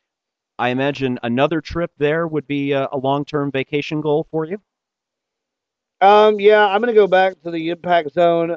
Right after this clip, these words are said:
Speaker 2: Um, I'm just, I'm just kinda picking my spot right now.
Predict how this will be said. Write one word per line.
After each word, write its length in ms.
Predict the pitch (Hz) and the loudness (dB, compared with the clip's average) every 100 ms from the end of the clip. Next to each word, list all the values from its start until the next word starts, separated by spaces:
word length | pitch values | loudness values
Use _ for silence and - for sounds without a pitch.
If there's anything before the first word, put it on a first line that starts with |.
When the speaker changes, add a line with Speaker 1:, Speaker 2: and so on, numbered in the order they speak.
| 147 | -2
Speaker 2:
Um, 600 | 151 156 151 143 139 131 _ _ _ _ _ _ _ _ _ - | 0 2 2 2 0 -6 _ _ _ _ _ _ _ _ _ -4
I'm 140 | 165 | -2
just, 160 | 165 147 | -2 -2
I'm 120 | 147 | -4
just 220 | - 147 | -4 -8
kinda 240 | - 180 147 | 0 0 0
picking 320 | - 175 165 | 0 0 0
my 120 | 147 | -2
spot 400 | 139 - 165 160 | -2 2 4 4
right 240 | 151 156 143 | 2 0 0
now. 420 | 151 147 147 | 2 4 2